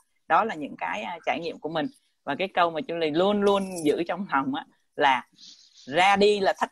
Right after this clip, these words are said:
bại, ở lại là vinh quang. Là nên ở lại, đừng bao giờ như vậy mà ra đi. Ra đi là thất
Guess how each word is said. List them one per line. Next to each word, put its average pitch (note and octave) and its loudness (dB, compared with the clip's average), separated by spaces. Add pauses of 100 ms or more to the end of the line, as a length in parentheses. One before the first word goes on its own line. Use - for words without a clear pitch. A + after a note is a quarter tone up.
bại, - 2 (680)
ở D3 2
lại G#3 2
là C#3+ -4
vinh F3 -12
quang. F3+ -2 (800)
Là D3+ -2
nên G3 -2
ở D3+ -4
lại, D#3+ -2
đừng E3 -4
bao F#3 -4
giờ F3 -2 (100)
như F3+ -12
vậy F3 -6
mà D3+ -10
ra E3 -4
đi. F3 -10 (160)
Ra E3+ 2
đi F3+ 2
là D#3+ 0
thất A#3 -10